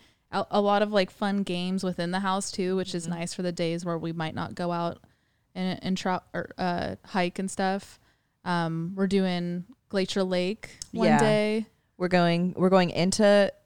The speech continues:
Speaker 2: the park one day. We wanna do a, f-, uh, I think Avalanche.
Speaker 1: Yeah, yeah.
Speaker 2: Avalanche
Speaker 1: Avalanche,
Speaker 2: Lake?
Speaker 1: that sounds familiar.
Speaker 2: Avalanche?
Speaker 1: Yeah.
Speaker 2: Yeah. Avalanche Lake. Um, it's, like, a six-mile hike round trip.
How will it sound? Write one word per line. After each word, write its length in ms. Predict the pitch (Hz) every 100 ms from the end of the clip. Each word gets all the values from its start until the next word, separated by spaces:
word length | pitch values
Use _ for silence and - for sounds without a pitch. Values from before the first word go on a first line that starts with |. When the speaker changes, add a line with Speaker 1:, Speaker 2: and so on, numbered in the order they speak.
| -
Speaker 2:
the 200 | 180 180
park 600 | - - 175 160 - - - - _ -
one 240 | 175 165
day. 200 | 160 156
We 120 | 156
wanna 240 | 160 165 165
do 180 | 160 156
a, 60 |
f-, 260 | 151 - - 156
uh, 500 | 151 147 143 139 131 _ -
I 80 |
think 180 | 170 185 -
Avalanche. 840 | 151 165 190 220 254 - - - - _ _ _ 208
Speaker 1:
Yeah, 240 | 202 175
yeah. 160 | 175 196 -
Speaker 2:
Avalanche 360 | - 175 202 220
Speaker 1:
Avalanche, 240 | 208 233 247
Speaker 2:
Lake? 60 |
Speaker 1:
that 80 | 233
sounds 180 | 202 214
familiar. 280 | - - 220 - _ _ _ _ _ _ _ _
Speaker 2:
Avalanche? 500 | 214 269 311 _ -
Speaker 1:
Yeah. 80 | 370
Speaker 2:
Yeah. 180 | 247 147 - _
Avalanche 460 | 180 190 208 208 233
Lake. 260 | 220 226 -
Um, 580 | 180 170 160 151 156 170 _ _ -
it's, 120 | -
like, 120 | 214
a 40 |
six-mile 600 | 214 190 - - 196 185 180
hike 340 | 175 165 -
round 240 | 175 170
trip. 400 | - 160 175 240